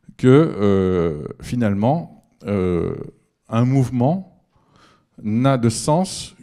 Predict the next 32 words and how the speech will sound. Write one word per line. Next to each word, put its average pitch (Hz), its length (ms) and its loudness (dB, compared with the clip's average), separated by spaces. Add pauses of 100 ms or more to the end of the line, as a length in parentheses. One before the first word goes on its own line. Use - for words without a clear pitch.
(160)
que 165 340 2
relativement 135 1000 0
à 123 160 2
un, 123 140 -2 (440)
entre - 260 -6
deux 120 220 0
objets. 95 300 -4 (1600)
Donc, 98 140 -4
par 120 180 2
dire, 120 220 -2 (220)
dire, 113 360 0
euh, « 95 140 0 (260)
Le 113 140 6
vaisseau 135 400 6
s'arrêta 120 460 0
dans 110 120 0
l'espace » 139 640 -2
n'a 120 160 0
aucun 123 300 0
sens. - 480 -12 (1500)
D'accord ? - 380 -14 (920)
Le 110 120 2
vaisseau, 117 540 4
euh, - 20 4
se - 200 -4
déplaça, 110 680 0
euh, 101 240 -2
dans 98 180 -10
l'espace 110 540 -4
n'a 113 220 -2
aucun 117 280 -2
sens. - 500 -14